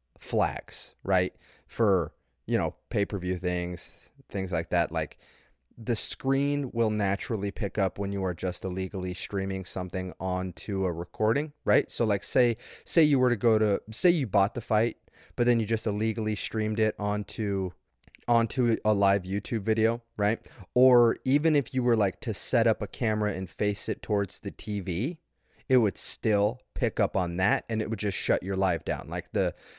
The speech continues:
amount of technology they have. But listen, human beings are smarter than the YouTube technology. I saw multiple streams, because streams kept getting shut down,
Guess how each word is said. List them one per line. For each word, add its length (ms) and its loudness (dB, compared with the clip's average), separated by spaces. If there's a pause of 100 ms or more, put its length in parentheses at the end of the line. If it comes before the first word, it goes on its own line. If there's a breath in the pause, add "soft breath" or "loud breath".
amount 240 2
of 80 -2
technology 560 -2
they 140 0
have. 240 0 (240 loud breath)
But 120 -2
listen, 440 2
human 400 2
beings 400 0
are 40 -4
smarter 460 0
than 220 0
the 80 -8
YouTube 500 -2
technology. 800 0 (880 loud breath)
I 120 6
saw 260 4
multiple 680 2
streams, 500 0
because 320 0
streams 400 -4
kept 240 -4
getting 240 -4
shut 240 -2
down, 220 0